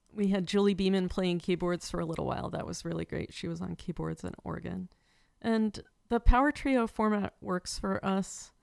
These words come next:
um, as far as getting people together and learning songs. And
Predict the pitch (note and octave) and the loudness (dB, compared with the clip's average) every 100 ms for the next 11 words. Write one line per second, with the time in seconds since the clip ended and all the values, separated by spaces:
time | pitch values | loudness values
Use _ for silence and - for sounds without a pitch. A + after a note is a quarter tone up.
0 | _ _ _ _ F3+ E3+ E3+ E3+ D#3+ _ | _ _ _ _ 2 4 2 -2 -6 _
1 | _ _ _ _ _ _ _ _ _ - | _ _ _ _ _ _ _ _ _ -6
2 | - F3 - F3 E3+ - E3+ F3 - F#3 | 0 2 4 4 2 0 0 0 -2 -4
3 | F3+ - F#3 F#3 F#3 F#3 F#3 F#3 F#3 F#3+ | -6 -6 -4 -2 -2 -2 -2 -2 -2 -2
4 | F#3 - A3+ G#3+ G#3 G3 F3+ | -6 -2 0 2 0 -4 -6